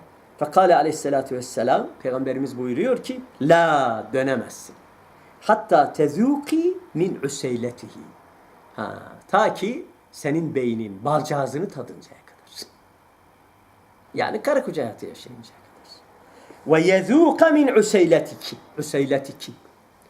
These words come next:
Yani o da senin balcağızını tadıncaya kadar. Yani ne demek?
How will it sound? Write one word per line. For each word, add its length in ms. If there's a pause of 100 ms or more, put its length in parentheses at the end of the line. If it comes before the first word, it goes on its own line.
(160)
Yani 340
o 140
da 80
senin 480
balcağızını 600
tadıncaya 540
kadar. 400 (800)
Yani 380
ne 140
demek? 320